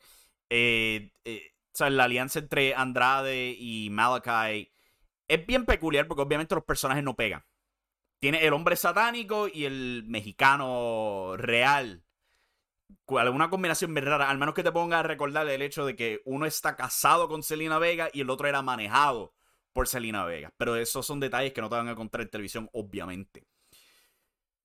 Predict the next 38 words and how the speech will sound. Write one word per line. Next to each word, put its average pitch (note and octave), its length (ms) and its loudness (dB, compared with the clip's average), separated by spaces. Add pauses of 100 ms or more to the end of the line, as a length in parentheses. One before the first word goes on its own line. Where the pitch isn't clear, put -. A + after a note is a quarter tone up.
(120)
Yo D#3 160 -2
creo A#3+ 140 4
que A#3 60 4
los E3 140 4
rudos D3 220 -4
ganan A#2+ 240 -2
esta. - 260 -20 (680)
Porque C3 320 2
ellos D3 180 2
son E3 140 0
los D#3 100 -2
que C#3+ 120 -4
tienen C#3 180 -2
el C#3 80 -2
equipo, C3+ 640 0
¿sabe? A#2+ 460 -2 (800)
Interesante, D3 720 0
diría B2 220 0
yo. A#2+ 180 0
O A#2+ 160 -2
el, B2 200 -8
el C3 120 -2
equipo F3 340 -2
que E3 140 0
mezcla. C#3 560 -2
Pac F3+ 340 4
y D#3+ 140 -12
Cody E3+ 280 0
simplemente D3+ 520 -6
son, C#3+ 720 -4
están C#3 260 -4
trabajando D3 360 2
juntos D3 400 -6
porque A#2+ 200 -6
tienen C3+ 360 -4
enemigos B2+ 420 -4
en A#2 60 -6
común. F2+ 320 -12